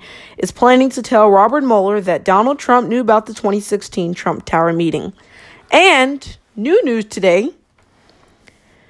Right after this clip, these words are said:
the economy is up by four point one million, as President Donald Trump announced today on the South Lawn of the White House.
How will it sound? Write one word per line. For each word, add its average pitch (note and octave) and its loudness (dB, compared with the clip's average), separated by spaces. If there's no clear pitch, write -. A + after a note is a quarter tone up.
the A3+ -8
economy B3 0
is F#3+ -2
up G#3 0
by F3+ -2
four G#3+ 0
point G3 -4
one F3+ -2
million, G#3 2
as F#3+ -8
President F3+ 0
Donald F3 2
Trump G3+ -4
announced F3 -2
today F3 2
on E3 0
the D#3+ -6
South E3 0
Lawn D#3+ 0
of D#3+ -6
the D3+ -4
White D#3+ 0
House. G#3+ 0